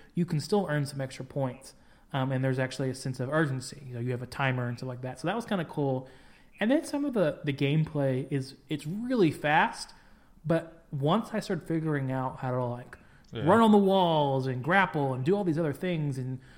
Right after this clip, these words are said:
Speaker 1: double jump, it really got really cool because I'm, here I am running and I'm, I'm getting points, I'm getting kills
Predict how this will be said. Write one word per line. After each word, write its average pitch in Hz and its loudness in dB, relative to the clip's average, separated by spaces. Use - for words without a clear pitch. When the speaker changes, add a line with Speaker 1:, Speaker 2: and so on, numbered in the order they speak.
Speaker 1:
double 190 4
jump, 135 0
it 180 -2
really 233 2
got 190 0
really 208 8
cool 262 8
because 180 4
I'm, 156 0
here 240 4
I 202 6
am 160 4
running 233 4
and 143 2
I'm, 131 -4
I'm 135 -6
getting 202 0
points, 185 0
I'm 135 -4
getting 208 -2
kills 185 0